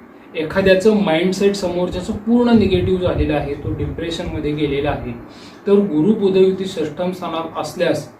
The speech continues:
ही व्यक्ती त्याला त्यातून अवघ्या काही मिनिटांमध्येच बाहेर काढू शकते, अशी त्याच्या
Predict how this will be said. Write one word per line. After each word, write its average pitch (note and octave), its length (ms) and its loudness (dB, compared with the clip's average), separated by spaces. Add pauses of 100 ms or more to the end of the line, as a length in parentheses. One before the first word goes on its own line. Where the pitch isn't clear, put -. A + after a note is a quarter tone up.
(260)
ही G#3 200 6
व्यक्ती G3+ 260 -2
त्याला D#3+ 240 0 (140)
त्यातून E3+ 360 -4 (480)
अवघ्या E3+ 400 0
काही G#3 320 2
मिनिटांमध्येच F3 1120 0
बाहेर D3+ 280 -4
काढू D3+ 260 -2
शकते, - 420 -6
अशी C#3+ 420 -8
त्याच्या F3 240 -4